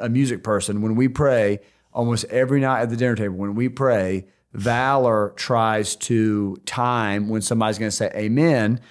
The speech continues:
and he either yells "pickle" or, uh, "bagok," and, uh, we don't know why. Uh, he's a weird kid, but either way. Um, and so, like, but you can tell that's out of place. And so can I just ask you,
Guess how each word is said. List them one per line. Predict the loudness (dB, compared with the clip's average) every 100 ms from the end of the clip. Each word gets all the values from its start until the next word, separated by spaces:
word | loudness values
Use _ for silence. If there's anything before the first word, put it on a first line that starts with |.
| -20 -8
and | -4 0
he | 0 0
either | 0 0 0
yells | 2 0 0 -2
"pickle" | -2 0 2 0 0 -4 _ _ _ _ _ 0
or, | 4 4 4 4 0 -4 _ _ -4
uh, | -2 -2
"bagok," | -4 0 4 6 4 0 -12 -2
and, | 0 2 2
uh, | 2 2 2 2 0
we | 2 2
don't | 4
know | 4
why. | 4 4 2 0 -4 _
Uh, | -4
he's | 0 0
a | 0
weird | 0 0 2
kid, | 2 2 2
but | 0 2
either | 2
way. | 4 4 2 -4 -18 -4
Um, | 0 2 2 2 0
and | 0 0
so, | 2 4 4 4
like, | 2 2
but | 0 2
you | 2 2
can | 2
tell | 2 2
that's | 2 -2 -2
out | 0 0
of | -2
place. | 0 0 -2 -8 -12 _ _ -2
And | -2 2
so | 0
can | 2 0
I | 2
just | 0 0
ask | -2 -2 -2 0
you, | 0 -2